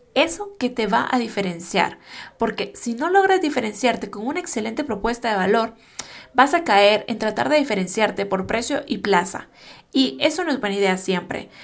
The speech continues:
porque estás como en ese limbo en el que te rige la competencia, te rige el mercado, porque no tienes tú algo de valor que la gente realmente aprecie.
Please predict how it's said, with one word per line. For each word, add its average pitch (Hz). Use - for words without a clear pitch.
porque 214
estás 269
como 220
en 214
ese 254
limbo 254
en 202
el 202
que 202
te 208
rige 254
la 175
competencia, 240
te 196
rige 226
el 220
mercado, 202
porque -
no 208
tienes 220
tú 294
algo 320
de 185
valor 233
que 220
la 196
gente 247
realmente 220
aprecie. -